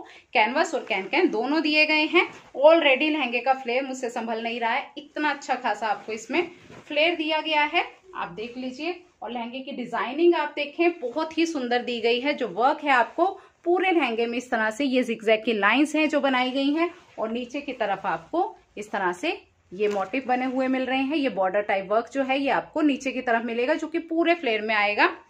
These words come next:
तो आप देख लीजिए लहंगा कितना सुंदर है। और एक व्हाइट कलर का चिकनकारी लहंगा पहले भी मैं लेकर आई थी, उसका लहंगा जो था almost सिमिलर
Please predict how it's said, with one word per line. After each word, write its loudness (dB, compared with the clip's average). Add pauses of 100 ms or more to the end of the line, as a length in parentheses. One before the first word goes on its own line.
(560)
तो -2
आप 0
देख 0
लीजिए 0
लहंगा 0
कितना -2
सुंदर 2
है। 0 (260)
और 6
एक -2
व्हाइट 2
कलर 0
का 0
चिकनकारी -2
लहंगा 0
पहले 0
भी 2
मैं 2
लेकर 0
आई 2
थी, 0
उसका -2
लहंगा 2
जो -2
था 4
almost 4
सिमिलर 2